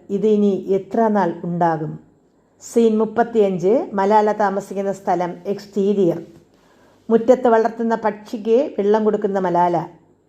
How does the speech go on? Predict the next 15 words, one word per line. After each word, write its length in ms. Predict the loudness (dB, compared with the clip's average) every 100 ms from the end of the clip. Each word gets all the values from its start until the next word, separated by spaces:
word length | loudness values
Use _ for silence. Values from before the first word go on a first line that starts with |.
| _ -6
മലാല, 340 | -2 0 -2 -8 -20 _ _ _ _
"ഇത് 160 | 0 4
എൻ്റെ 400 | 4 4 4 4
അമ്മായിയുടെ 640 | 2 0 0 0 0 0
വീടാണ്. 460 | 0 0 -2 -4 -8
കുറച്ച് 340 | -2 -2 -2 0
ദിവസമായി 540 | 0 0 -2 0 0
ഞാൻ 260 | 0 0 0
ഇവിടെയാണ് 360 | 0 0 0 0
താമസിക്കുന്നത്." 720 | -2 -2 -6 -8 -6 -8 -4
വീട്ടുമുറ്റത്ത് 680 | 0 0 2 0 0 -2 -2
സഹോദരന്മാരുമായി 960 | 0 2 4 2 0 0 0 0 -2
കളിക്കുന്ന 480 | 0 -2 -2 -2 -4
മലാല. 460 | -2 0 0 0 -4
മലാല, 440 | -2 0 2 0